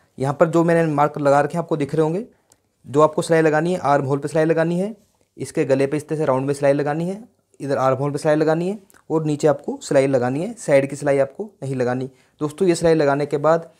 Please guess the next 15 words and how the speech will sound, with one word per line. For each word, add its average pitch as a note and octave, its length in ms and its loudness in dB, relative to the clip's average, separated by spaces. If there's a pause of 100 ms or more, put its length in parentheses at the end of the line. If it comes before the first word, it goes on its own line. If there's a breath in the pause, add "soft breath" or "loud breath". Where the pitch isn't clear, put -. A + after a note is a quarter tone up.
(180 soft breath)
इसका D3+ 240 -2
कैसे C#3+ 260 -2
लुक D#3 200 0
आएगा, D#3 280 2 (300 soft breath)
वही D3+ 220 0
प्रोसीजर C#3 520 -2
है E3 60 2
सेम D#3+ 240 -2
इसका। F#3 260 -4 (280)
आपको C#3+ 340 0
इस D3 60 -6
जगह C#3+ 220 0
कट C#3 200 -4
लगाना D#3 320 0
है, F#3 180 -8